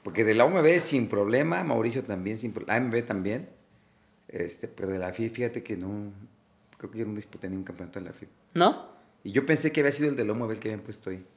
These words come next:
Speaker 2: No, el, sí, el de la fim.
Speaker 1: Como, pues, como, como lo-, nos odian en México con los de la O M B.
Speaker 2: Sí.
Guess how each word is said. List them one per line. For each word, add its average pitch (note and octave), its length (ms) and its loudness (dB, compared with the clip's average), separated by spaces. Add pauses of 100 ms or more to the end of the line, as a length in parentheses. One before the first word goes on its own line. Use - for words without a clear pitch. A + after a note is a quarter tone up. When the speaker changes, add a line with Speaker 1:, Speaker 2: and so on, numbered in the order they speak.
(160)
Speaker 2:
No, E3+ 320 6
el, D#3 240 -4 (320)
sí, - 160 -6
el D3+ 240 -8 (200)
de B2+ 60 -4
la B2+ 80 -6
fim. - 140 -16
Speaker 1:
Como, A#2 160 0
pues, A2+ 160 -4
como, B2 480 0
como B2+ 220 2
lo-, C#3 200 4
nos D3+ 240 4
odian F#3+ 300 8
en A#2 140 2
México C#3 180 -2
con B2+ 100 0
los F#2 140 -4
de F#2+ 80 -4
la G#2+ 100 0
O A#2+ 40 -2
M A2 120 -2
B. A2+ 140 -2 (480)
Speaker 2:
Sí. G3+ 120 -2